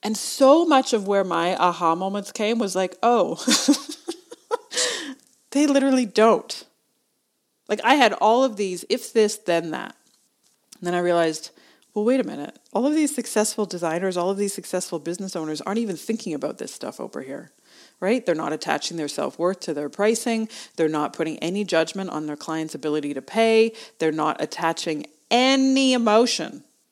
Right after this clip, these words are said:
to the math. It's so helpful to remember that sometimes just not even having a belief about it, not even having a thought about it can be really helpful. And if you are the type of person, 'cause this was me, right? You gotta work hard to make money.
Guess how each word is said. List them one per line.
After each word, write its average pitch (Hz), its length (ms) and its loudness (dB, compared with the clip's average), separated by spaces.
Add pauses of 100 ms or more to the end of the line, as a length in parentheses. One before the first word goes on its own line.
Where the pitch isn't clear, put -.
(200)
to 202 100 0
the 185 100 -4
math. - 480 0 (720)
It's - 180 -8
so 220 680 4
helpful 185 480 2
to 165 180 -6
remember 170 580 0
that 165 160 -2
sometimes 214 800 0
just 208 280 -6 (140)
not 196 240 2
even 180 220 0
having 214 460 0
a 196 40 -2
belief 160 380 -4
about 147 300 -2
it, 143 100 -6
not 175 160 0
even 175 220 -2
having 214 400 0
a 180 60 -4
thought 156 260 -2
about - 240 -4
it - 160 -8
can 156 140 -8
be 151 120 -6
really 147 500 -8 (260)
helpful. - 500 -10 (1300)
And 208 120 2
if 277 260 0
you 269 240 0
are 214 340 6
the 196 80 -4
type 208 240 0
of 214 100 -8
person, - 440 -4
'cause 143 160 -10
this 175 260 -4
was 202 200 -2
me, - 260 -8
right? 160 180 -2
You 143 120 -6
gotta 156 200 -4
work 175 200 -2
hard 160 220 -2
to 170 60 -8
make 156 160 -8
money. 143 280 -16